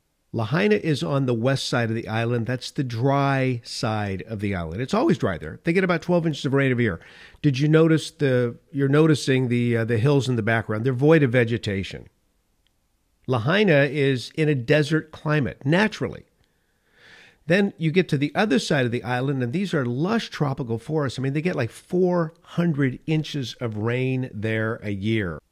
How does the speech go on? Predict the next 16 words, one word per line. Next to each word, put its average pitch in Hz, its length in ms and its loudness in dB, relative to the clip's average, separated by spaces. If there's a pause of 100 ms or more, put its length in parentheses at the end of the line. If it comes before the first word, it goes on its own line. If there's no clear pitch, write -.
(300)
A 156 80 -2
fire 190 500 -2
could 143 240 -6
never 131 400 -2
occur 98 720 -6 (340)
on 120 120 -4
the 123 200 -6
east 135 180 -6
side 104 200 -4
of 92 80 -8
the 107 100 -12
island. 82 460 -14
It's 160 200 -6
just - 340 -4 (240)
too 202 240 -4
lush, 165 580 -4